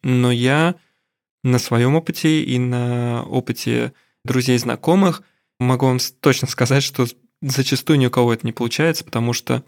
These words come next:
во-первых, вы ещё и себя как-то, не знаю, будоражите всеми этими сериалами, потом ещё, <laughs> возможно, идите гуглить что-то, что посмотрели только что,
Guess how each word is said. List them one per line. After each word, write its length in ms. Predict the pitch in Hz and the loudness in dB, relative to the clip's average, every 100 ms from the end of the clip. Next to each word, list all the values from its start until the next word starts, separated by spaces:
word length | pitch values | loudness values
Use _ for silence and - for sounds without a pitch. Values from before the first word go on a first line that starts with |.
| _ _ _ _ - | _ _ _ _ -8
во-первых, 380 | 135 - 120 - | -2 -2 0 0
вы 80 | |
ещё 340 | 120 - 120 117 | 0 0 -2 0
и 600 | 117 117 120 120 120 135 _ _ _ _ | -2 -2 -4 -4 -6 -8 _ _ _ _
себя 320 | - 127 170 | -8 0 0
как-то, 300 | 196 180 - | 2 -2 -2
не 100 | 156 | 0
знаю, 400 | 139 139 131 123 _ _ _ _ | 2 2 0 -2 _ _ _ _
будоражите 640 | 131 131 131 131 127 117 127 | 0 2 4 2 0 -2 -4
всеми 300 | - 123 120 | 0 0 0
этими 220 | 120 120 | 0 -2
сериалами, 720 | - 123 117 117 117 113 113 | 0 0 2 2 0 -2 -4
потом 340 | - 120 127 120 | -2 0 0 0
ещё, 160 | 127 | -2
<laughs> 100 | - | 0
возможно, 420 | 139 127 123 123 | 0 2 2 2
идите 300 | 120 120 - | -2 -4 -4
гуглить 540 | 120 170 180 170 160 - _ _ _ _ 156 | 0 2 4 2 2 -4 _ _ _ _ -6
что-то, 440 | - 156 147 139 | -2 0 0 0
что 260 | 131 147 139 | 0 -2 -2
посмотрели 640 | - - - 135 139 131 | -6 -6 -2 0 2 2
только 260 | 123 127 127 | 0 -2 -4
что, 460 | - - 127 120 | -4 0 0 0